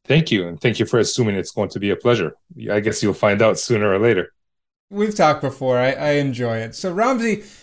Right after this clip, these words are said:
Speaker 2: excited to have you on the show. Love to have you introduce yourself to the audience in your own words. Tell them a little bit more about who you are, a little bit about your career journey, and what you're up to these days.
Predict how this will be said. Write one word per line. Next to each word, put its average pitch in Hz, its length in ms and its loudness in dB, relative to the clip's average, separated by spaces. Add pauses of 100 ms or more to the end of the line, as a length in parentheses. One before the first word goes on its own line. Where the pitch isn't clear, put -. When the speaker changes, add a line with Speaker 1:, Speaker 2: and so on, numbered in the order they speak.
(220)
Speaker 2:
excited 208 480 0
to 220 60 4
have 214 200 4
you 214 60 4
on 196 100 2
the 170 80 2
show. 185 640 2
Love 202 320 0
to 220 140 4
have 185 240 2
you 190 160 2
introduce 170 680 -4 (220)
yourself 165 540 2
to 170 120 -4
the 147 140 2
audience 170 360 2
in 143 60 -6
your 139 140 -2
own 151 120 -2
words. 147 340 0
Tell 147 300 -2
them 151 220 -4
a 139 100 0
little 143 220 -2
bit 147 140 -4
more 143 220 -2
about 135 480 0 (460)
who 175 180 0
you 165 200 0
are, 160 440 4
a 127 40 -8
little 147 220 -2
bit 160 100 -2
about 156 220 2
your 147 120 -4
career 143 260 -4
journey, 143 340 -2
and 127 100 -2
what 127 140 -4
you're 135 100 -4
up 123 120 -8
to 123 100 -8
these 110 180 -8
days. 107 300 -8